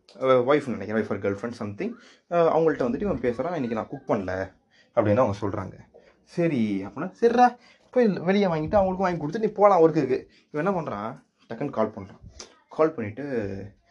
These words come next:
"சார், இந்த மாதிரி எனக்கு முடியல, நான் வரமாட்டேன்" அப்படின்னு ஒரு ஃபோர் டேஸ் லீவ் வாங்கிட்டு அந்த பொண்ணை பார்த்துக்கிறான். அட புளுத்திட்டே,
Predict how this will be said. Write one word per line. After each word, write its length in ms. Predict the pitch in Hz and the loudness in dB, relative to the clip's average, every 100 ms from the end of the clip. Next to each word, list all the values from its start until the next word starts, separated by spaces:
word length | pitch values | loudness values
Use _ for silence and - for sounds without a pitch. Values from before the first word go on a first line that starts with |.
| - - | -10 -10
"சார், 260 | - 143 139 - | -6 -2 -2 -2
இந்த 80 | |
மாதிரி 140 | 107 104 | -4 -4
எனக்கு 240 | 98 - | -6 -6
முடியல, 140 | 101 98 | -6 -4
நான் 140 | 101 | -2
வரமாட்டேன்" 420 | 104 104 98 101 - - - | 0 0 -4 -10 -14 -20 -6
அப்படின்னு 220 | 131 165 | 0 2
ஒரு 180 | 190 170 | 2 0
ஃபோர் 180 | 165 156 | 0 2
டேஸ் 180 | 175 170 | 2 0
லீவ் 160 | 185 175 | -2 0
வாங்கிட்டு 240 | 156 208 | 0 -2
அந்த 40 | |
பொண்ணை 240 | 170 165 151 | -2 -4 -4
பார்த்துக்கிறான். 560 | 127 113 104 98 107 - _ _ - - _ - | -4 -4 -4 -4 -8 -12 _ _ -20 -20 _ -8
அட 80 | 208 | -6
புளுத்திட்டே, 800 | 208 - 226 233 220 262 123 | -4 2 4 4 2 2 0